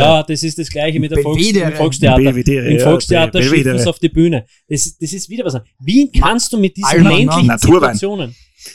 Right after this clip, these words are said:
Speaker 2: Nein, Natursekt.
Speaker 1: <laughs> Natursekt. Ähm, ich sag dir, Wien, und da tut es mir leid, dass ich so direkt dir sage,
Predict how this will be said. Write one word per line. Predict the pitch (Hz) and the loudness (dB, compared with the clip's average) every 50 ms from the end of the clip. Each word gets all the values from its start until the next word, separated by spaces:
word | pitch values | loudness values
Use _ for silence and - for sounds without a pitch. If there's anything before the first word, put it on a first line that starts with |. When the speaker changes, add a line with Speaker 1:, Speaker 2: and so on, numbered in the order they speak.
| - - - - - - - _ _ - 151 - _ - | -20 -20 -20 -20 -20 -20 -20 _ _ -8 -8 -8 _ -8
Speaker 2:
Nein, | - 117 - 117 - - - 156 160 | -8 -4 -4 -4 -2 -2 -4 -4 -6
Natursekt. | 160 - - 151 135 - - 139 123 - _ - 220 131 127 110 - - | -6 -8 -10 -8 -6 -4 -4 -6 -8 -14 _ -16 -10 -4 -2 -2 -2 -2
Speaker 1:
<laughs> | - - _ _ _ _ | -4 -10 _ _ _ _
Natursekt. | - 101 101 113 110 107 107 98 - _ _ _ _ _ _ - | -14 -10 -8 -8 -8 -8 -10 -12 -14 _ _ _ _ _ _ -2
Ähm, | - - 131 131 127 - - - - - - - - _ _ _ _ - - _ _ _ _ _ _ _ _ - | 0 0 2 2 2 2 0 0 -2 -6 -14 -18 -20 _ _ _ _ -20 -20 _ _ _ _ _ _ _ _ -6
ich | - 147 - - | -6 -4 0 2
sag | 151 165 180 - | 2 2 2 2
dir, | - 185 165 135 | 2 0 0 0
Wien, | 156 160 190 202 208 190 | 0 0 0 0 0 -2
und | - - 151 151 165 | -6 -8 -6 -4 -4
da | 160 147 - _ _ | -4 -4 -6 _ _
tut | - 160 156 151 | -6 -4 -4 -2
es | 135 151 | -2 0
mir | 147 135 | 0 0
leid, | 135 131 143 147 - | 0 0 -2 -2 -4
dass | 156 123 147 | -4 -6 -6
ich | 139 - | -6 -6
so | - 135 | -6 -8
direkt | - - 139 143 139 139 - - | -6 -6 -6 -6 -6 -8 -8 -8
dir | 139 123 | -10 -8
sage, | 113 - 120 120 131 135 151 151 | -6 -2 -2 -2 -2 -2 -4 -8